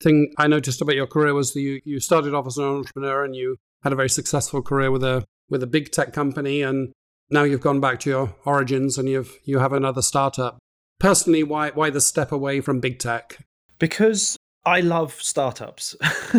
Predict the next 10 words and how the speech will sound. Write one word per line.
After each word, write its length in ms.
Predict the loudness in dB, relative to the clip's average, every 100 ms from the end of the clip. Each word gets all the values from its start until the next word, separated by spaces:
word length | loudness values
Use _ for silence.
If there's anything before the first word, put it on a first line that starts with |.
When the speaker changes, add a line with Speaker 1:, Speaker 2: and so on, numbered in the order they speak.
| 2 -2 2 2 2 0 0
Speaker 2:
I, 200 | 0 0 -2
I 120 | -2
love 500 | 0 0 -2 -4 -16 _ _
small 840 | -2 -2 2 4 4 2 0 -2 -6
and 200 | -8 -8
fast 720 | -6 -2 0 0 -2 -4 -4 -10 -6
and 400 | -2 -2 -2 -6 -6
super 520 | -2 0 0 0 0
elite 340 | 0 -2 -8
teams 640 | -8 -6 -4 -4 -4 -6